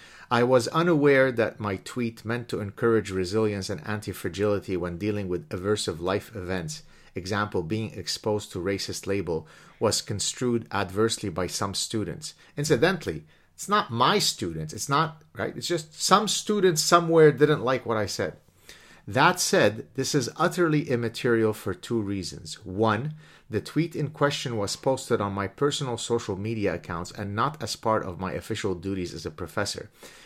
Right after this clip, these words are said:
In a free society, students don't get to dictate which opinions professors are allowed to hold as private citizens. Two, even if the content of the tweet had been communicated in my duties as a professor,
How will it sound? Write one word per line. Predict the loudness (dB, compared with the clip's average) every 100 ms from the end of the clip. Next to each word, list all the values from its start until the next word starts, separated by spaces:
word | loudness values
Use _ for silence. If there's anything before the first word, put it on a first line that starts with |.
| -8
In | -4
a |
free | -4 -2 -2
society, | -2 -4 2 4 4 2 -2 -8 _ _ _ _ _ -8
students | -4 2 4 4 4 0
don't | 0 0 2
get | 2 0 2
to | -4
dictate | 0 -2 -2 -2 -2 -2 -20 -16
which | 0 2 2 -2
opinions | 0 0 2 -2 -4
professors | -4 -4 0 0 2 2 -2
are | -2 -2 2
allowed | 2 0 -2
to | -10
hold | 2 2 2 -4
as | -10
private | -4 -2 0 -2
citizens. | -6 -4 -2 -2 -6 -14 -16 -16 _ _ -20 _ -20 -20 -8
Two, | 0 4 4 2 -12 -20 -20 -4
even | 0 4 4
if | 2 0
the |
content | -2 4 2 4 -2 -2
of | -4
the | -4
tweet | -4 -2 -2
had | 0 -4
been | -2 -6
communicated | -4 -4 0 -2 -2 -2 -2 -4
in | -6
my | -4 -4
duties | -2 0 0 0 -2
as | -6
a |
professor, | -6 -8 -2 -2 0 -6